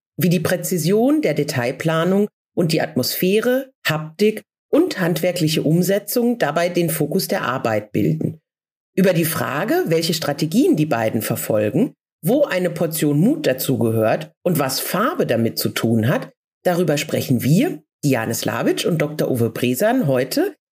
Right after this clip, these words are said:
mit Katrin Plescher und Arne Kessler in unserem Podcast.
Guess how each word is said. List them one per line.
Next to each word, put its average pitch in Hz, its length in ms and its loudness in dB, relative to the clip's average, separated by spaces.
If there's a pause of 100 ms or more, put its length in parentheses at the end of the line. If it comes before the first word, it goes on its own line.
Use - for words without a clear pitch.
mit 160 160 0
Katrin 131 380 -2
Plescher 214 460 -2
und 214 140 -2
Arne 190 240 -2
Kessler 160 420 -2
in 156 80 0
unserem 139 300 0
Podcast. - 760 -6